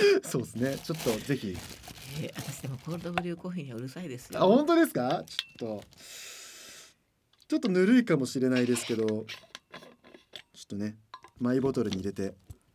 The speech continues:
Speaker 1: じゃあちょっと一口サイズぐらいを、えー、小林さんに飲んでいただこうかなと思います。まず香りから。
Speaker 2: じゃあ、鈴木康介さん作、自家製コールドブリューコーヒーいただきたいと思います。
Speaker 1: はい。緊張すんな。
Speaker 2: これもザバダの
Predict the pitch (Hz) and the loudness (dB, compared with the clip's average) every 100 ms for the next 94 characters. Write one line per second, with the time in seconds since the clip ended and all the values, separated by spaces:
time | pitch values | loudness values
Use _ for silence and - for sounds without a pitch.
0 | _ _ _ 101 - - 87 117 - 101 | _ _ _ -16 -16 -18 -14 -12 -12 -12
1 | 101 95 90 95 92 82 78 76 - - | -10 -8 -8 -4 -4 -4 -6 -10 -16 -8
2 | - - 87 87 82 92 87 87 85 80 | -8 -6 -10 -10 -8 -6 -6 -6 -6 -6
3 | - - - 98 87 80 87 87 101 87 | -8 -16 -12 -6 -4 -4 -6 -4 -4 -4
4 | 85 78 73 80 - - _ _ _ _ | -6 -8 -10 -10 -10 -12 _ _ _ _
5 | 131 - - 143 196 190 175 165 160 - | -6 -4 -4 0 0 0 0 0 -2 -8
6 | - 131 127 - - _ _ - - 147 | -16 -14 -14 -16 -20 _ _ -20 -12 -10
7 | 135 - - 131 131 - 117 - - - | -8 -10 -8 -8 -8 -12 -12 -14 -12 -12
8 | 127 - - - _ - - - 170 180 | -10 -12 -14 -18 _ -20 -18 -12 -6 -6
9 | - 151 135 - - - 156 131 123 113 | -4 -4 -4 -8 -18 -10 -6 -4 -6 -8
10 | 110 - - - 120 - 165 - 131 - | -8 -10 -12 -14 -10 -10 -6 -6 -6 -8
11 | 135 131 123 127 127 131 - - _ _ | -10 -10 -10 -10 -10 -4 -4 -4 _ _
12 | _ _ _ _ - - - 202 185 214 | _ _ _ _ -20 -20 -6 -4 -4 -4
13 | 214 214 202 - - _ _ _ _ 294 | -4 -4 -6 -12 -20 _ _ _ _ -6
14 | 294 277 262 180 202 180 139 151 | -4 -4 -4 -4 -4 -4 -8 -14